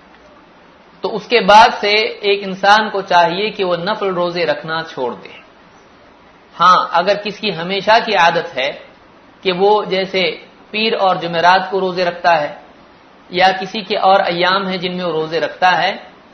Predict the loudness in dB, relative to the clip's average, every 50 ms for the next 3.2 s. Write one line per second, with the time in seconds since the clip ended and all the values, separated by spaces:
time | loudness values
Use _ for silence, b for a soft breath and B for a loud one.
0 | -16 -8 -4 -4 -2 0 2 2 2 2 2 2 2 2 0 -2 -4 -6 -6 -6
1 | -10 -8 -8 -10 -12 -18 -20 -20 -20 -20 -20 -20 -20 -20 -20 -20 _ -20 _ -20
2 | _ -12 -4 -2 -2 -2 -2 -4 -4 0 2 2 4 2 2 0 2 6 8 8
3 | 8 6 4